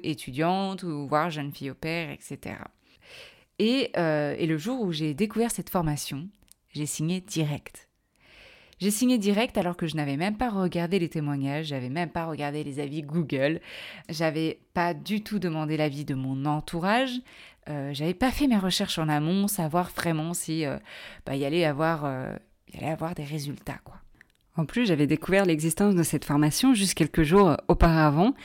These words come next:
Et donc, euh, j'étais à cette journée où on venait m'expliquer, voilà, quelle était, euh, cette formation, en quoi ça consistait. Et au milieu de cette journée-là, je me souviens très bien,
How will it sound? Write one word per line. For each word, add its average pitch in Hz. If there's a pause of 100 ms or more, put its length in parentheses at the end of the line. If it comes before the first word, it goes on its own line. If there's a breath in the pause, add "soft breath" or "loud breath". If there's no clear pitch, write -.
(340 loud breath)
Et 156
donc, 214
euh, 170
j'étais 151
à 190
cette 147
journée 151
où 151
on 127
venait 131
m'expliquer, 170
voilà, 156
quelle 131
était, 147
euh, -
cette 123
formation, 135
en 185
quoi 135
ça 143
consistait. 151 (580 loud breath)
Et 151
au -
milieu 226
de 170
cette 165
journée-là, 147
je 160
me 139
souviens 165
très 160
bien, 123